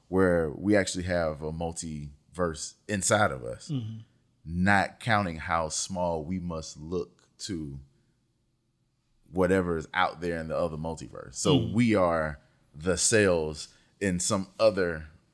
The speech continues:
Speaker 1: plan. You get what I'm
Speaker 2: Mm.
Speaker 1: saying? So, like, it's just one of those things where I think it's a continued level up evolution, like, not evolution, but a continued level up thing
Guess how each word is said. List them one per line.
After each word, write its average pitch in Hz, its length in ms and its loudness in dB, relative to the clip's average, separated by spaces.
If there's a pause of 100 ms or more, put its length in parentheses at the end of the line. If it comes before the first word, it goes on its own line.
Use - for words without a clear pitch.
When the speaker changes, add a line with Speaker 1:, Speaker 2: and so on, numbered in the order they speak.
(320)
Speaker 1:
plan. 71 500 -2
You 113 120 -2
get 113 100 8
what 107 60 4
I'm 107 40 2
Speaker 2:
Mm. 104 40 0
Speaker 1:
saying? 107 280 2 (240)
So, - 140 0
like, 98 160 8
it's 104 120 4
just 101 160 4
one 107 200 4
of 98 60 4
those 95 180 2
things 98 260 0
where 87 340 2
I 90 80 2
think 92 280 -4
it's 92 200 -2
a 80 460 0 (1000)
continued 98 760 0
level 90 380 0
up - 300 0 (600)
evolution, 90 600 0
like, 87 300 -2
not 90 160 0
evolution, 78 460 -6
but 80 220 -4 (1120)
a 107 80 4
continued 104 680 -2
level 87 360 2
up - 220 0
thing 50 260 -18